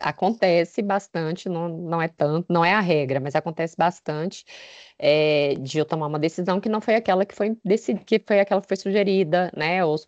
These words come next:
pedir pra, quando a gente tá construindo a decisão, é, aí tem,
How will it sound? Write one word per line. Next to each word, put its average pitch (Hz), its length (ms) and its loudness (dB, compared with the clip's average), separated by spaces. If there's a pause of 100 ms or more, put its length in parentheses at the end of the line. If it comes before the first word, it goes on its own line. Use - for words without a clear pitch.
pedir 175 420 2
pra, 151 680 -4
quando 156 140 -4
a - 20 -6
gente 156 200 -8
tá 160 100 -2
construindo 170 680 -4
a 160 40 0
decisão, 147 840 -2 (400)
é, 135 580 4
aí 151 200 0
tem, 151 360 0